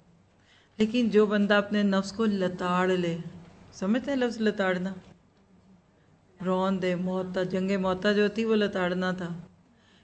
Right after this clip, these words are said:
यानी अपने नफ्स को कुचल ले, उसको किसी की बात बुरी ना लगे। मुझे कह दिया, मुझे आगे कर दिया, मुझे पीछे कर दिया, मेरे लिए ये कर दिया,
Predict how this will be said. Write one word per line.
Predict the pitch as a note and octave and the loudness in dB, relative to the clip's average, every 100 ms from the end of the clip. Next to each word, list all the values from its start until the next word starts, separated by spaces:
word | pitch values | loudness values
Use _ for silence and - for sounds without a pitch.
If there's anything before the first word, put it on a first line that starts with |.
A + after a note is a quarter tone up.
| _ | _
यानी | G#3 A3 | 0 2
अपने | A#3+ G#3 A3+ | 2 2 2
नफ्स | A3 A3+ | 0 -4
को | A#3 | -6
कुचल | A3 G#3+ G3+ F#3 | -4 -2 0 0
ले, | E3+ E3+ - - - _ _ _ _ _ _ _ _ _ G#3+ | -2 -6 -10 -20 -20 _ _ _ _ _ _ _ _ _ -6
उसको | A#3+ - C4+ - | -4 -2 -4 -2
किसी | D4 D4+ - D#4 | -2 -2 -2 -2
की | D4+ A#3+ | 0 2
बात | G3+ G3 | 2 2
बुरी | F#3 F3+ | 0 0
ना | F3 F3 | -2 -4
लगे। | E3 F3 F3+ - _ _ _ _ _ _ _ _ _ _ _ _ _ _ _ - | -6 -8 -14 -18 _ _ _ _ _ _ _ _ _ _ _ _ _ _ _ -6
मुझे | G#3 F#3+ G#3 | 0 2 2
कह | G#3 G3+ | 2 0
दिया, | G3 G3 F#3+ F#3 - - G#3 | -2 -2 -4 -6 -14 -12 -6
मुझे | F#3 F#3+ | -2 2
आगे | F#3+ F#3 G3 | 2 2 0
कर | G3 G3+ | -2 -2
दिया, | F3+ G3 | -2 -2
मुझे | F#3 F#3 F#3+ | 0 -2 -2
पीछे | G3 - G#3 | -4 -2 -2
कर | G#3 F#3+ | -2 -4
दिया, | E3+ F#3+ G3 | -2 -2 -2
मेरे | F#3 F#3 F#3 | -2 -2 0
लिए | F#3+ F#3 | -2 0
ये | F#3+ | -2
कर | F#3+ G3 E3+ | -2 -4 -2
दिया, | F#3 F#3+ | -2 0